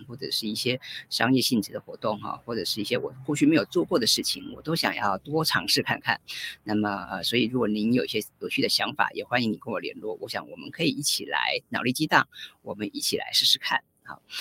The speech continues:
那我们刚刚提到说，今天在这集节目里面，我要跟大家来分享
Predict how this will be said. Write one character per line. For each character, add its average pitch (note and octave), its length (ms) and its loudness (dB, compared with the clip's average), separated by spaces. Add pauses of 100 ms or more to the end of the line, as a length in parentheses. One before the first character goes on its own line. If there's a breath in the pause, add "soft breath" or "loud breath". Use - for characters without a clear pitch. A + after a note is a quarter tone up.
(180 loud breath)
那 C#3 400 8
我 A2 140 -2
们 G#2 100 0
刚 - 160 0
刚 F#3 240 0
提 G#2 160 -4
到 A#2+ 100 4
说， B2+ 220 -4
今 F3 220 2
天 E3 200 2
在 C3+ 120 4
这 C#3+ 120 4
集 A2 160 0
节 G2 200 -4
目 A2+ 120 0
里 G#2 80 0
面， G2+ 220 -6
我 F#2 80 -6
要 A2+ 100 2
跟 D3 160 0
大 D3+ 120 0
家 C#3 100 2
来 A2 140 2
分 B2+ 200 0
享 - 160 -4